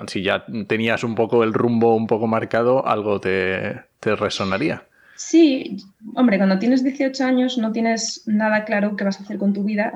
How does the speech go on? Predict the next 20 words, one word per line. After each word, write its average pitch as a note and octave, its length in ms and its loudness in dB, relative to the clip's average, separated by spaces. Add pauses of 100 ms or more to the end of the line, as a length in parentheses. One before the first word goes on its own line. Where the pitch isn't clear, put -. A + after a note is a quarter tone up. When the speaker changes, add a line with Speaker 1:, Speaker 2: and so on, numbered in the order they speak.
(120)
Speaker 2:
Yo F#3+ 180 -4
creo G3+ 180 -8
que G3 180 -2
es F#3+ 120 -4
un G3+ 80 -2
error F#3+ 240 -4
que F#3+ 100 -4
te, G3 480 -4
salir G3+ 360 -2
del F#3+ 180 -4
colegio G3 380 -4
y G3 80 -2
que F#3+ 80 -4
tengas F#3+ 260 -2
que - 80 -10
elegir G3 300 -6
ya F#3+ 120 -2
una F#3+ 380 -2
profesión G3+ 420 -2
casi. G3+ 320 -4